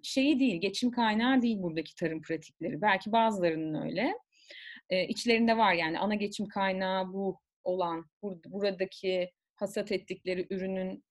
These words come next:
satışıyla geçinmekte olan örnekler de var ama, e, kimisi daha bunu, e, bir kadın kooperatifi deneyimi olarak yaşıyor aslında. E, ve bir üst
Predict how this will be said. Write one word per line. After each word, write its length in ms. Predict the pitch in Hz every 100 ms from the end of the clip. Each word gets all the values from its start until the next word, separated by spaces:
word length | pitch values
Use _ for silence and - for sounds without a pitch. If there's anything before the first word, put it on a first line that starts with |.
| _
satışıyla 600 | - 202 202 190 208 185
geçinmekte 1800 | 180 180 175 - 180 175 170 170 165 151 - - - - _ _ - 196
olan 540 | 185 180 175 175 185 -
örnekler 680 | 190 180 180 175 220 208 185
de 100 | 156
var 140 | 277
ama, 320 | 349 330 320 - - - - -
e, 200 | 220 214
kimisi 440 | 359 339 311 302
daha 420 | 294 262 311 320 302 _ _
bunu, 440 | 247 269 277 311 -
e, 60 | 220 220 214 214 214 214 214 214 _ _ _ _ _ _ _ _ _ _ _
bir 280 | 185 220 247
kadın 340 | 285 254 294
kooperatifi 680 | 294 277 277 269 269 254 254
deneyimi 440 | 240 240 240 240 247
olarak 580 | 208 185 156 156 - _
yaşıyor 520 | 170 156 - 156 226 359
aslında. 720 | - 175 - - 156 170 339 - _ - - - 208
E, 300 | 214 214 202
ve 460 | 208 247 370 - - _ _ _ _ 202 - _ -
bir 260 | 320 381 269
üst 280 | 294 -